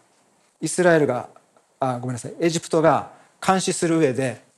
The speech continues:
非常に有利な場所だと思われます。で、上もひ-、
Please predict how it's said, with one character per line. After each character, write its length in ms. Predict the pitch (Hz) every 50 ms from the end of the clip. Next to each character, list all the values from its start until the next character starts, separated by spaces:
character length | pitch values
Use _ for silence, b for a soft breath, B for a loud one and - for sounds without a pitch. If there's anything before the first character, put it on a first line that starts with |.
| _
非 80 | - 151
常 180 | 143 160 156 147
に 100 | 143 143
有 160 | 175 196 196
利 100 | 165 147
な 120 | 120 110
場 100 | 104 123
所 140 | 117 - 131
だ 100 | 117 113
と 100 | - 104
思 220 | 104 120 120 117
わ 60 | 110 104
れ 80 | 104
ま 100 | 98 98
す。 140 | 95 - - b b b b
で、 60 | - 151
上 200 | 170 196 220 226
も 120 | 208 180
ひ-、 220 | 143 - - -